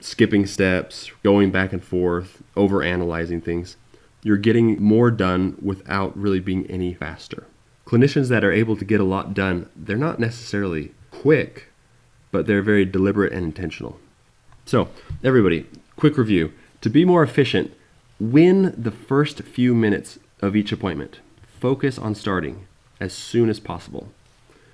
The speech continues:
Go ahead and do bombs away local anesthetic and do it first thing. Use breaking points during your appointment better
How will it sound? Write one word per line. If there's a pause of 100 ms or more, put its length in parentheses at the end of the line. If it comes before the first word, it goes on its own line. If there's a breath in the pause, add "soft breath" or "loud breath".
(240 soft breath)
Go
ahead
and
do
bombs
away (260)
local
anesthetic (120)
and
do
it
first
thing. (960 soft breath)
Use
breaking
points
during
your
appointment
better